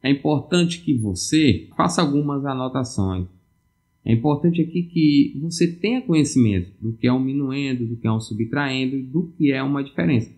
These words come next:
Existem questões que são teóricas. É, um exemplo que eu posso dar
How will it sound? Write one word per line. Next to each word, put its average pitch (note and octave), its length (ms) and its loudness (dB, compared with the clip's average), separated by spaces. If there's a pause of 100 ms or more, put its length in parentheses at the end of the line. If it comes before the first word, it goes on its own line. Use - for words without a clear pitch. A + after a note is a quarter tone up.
(140)
Existem D3+ 340 0
questões C4 420 0
que D#3+ 100 -4
são F#3+ 180 -4
teóricas. C#3 680 0
É, A#2+ 440 2
um A3+ 180 6
exemplo C3 420 4
que B2 60 -4
eu B2+ 80 2
posso A#2+ 280 -4
dar G#2 480 0